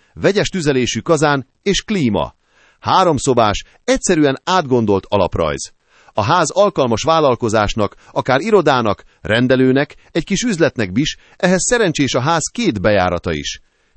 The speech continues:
Pince a ház alatt, tárolásra vagy hobbi célra is hasznos. Központi elhelyezkedés, minden fontos szolgáltatás öt perc sétára.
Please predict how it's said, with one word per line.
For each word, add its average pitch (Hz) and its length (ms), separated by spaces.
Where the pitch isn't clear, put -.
Pince 147 380
a 87 60
ház 135 280
alatt, 120 320
tárolásra 196 680
vagy 214 180
hobbi 151 320
célra 107 360
is 95 140
hasznos. 90 540
Központi 113 580
elhelyezkedés, 117 760
minden 202 380
fontos 107 340
szolgáltatás 117 800
öt - 200
perc 90 300
sétára. 78 600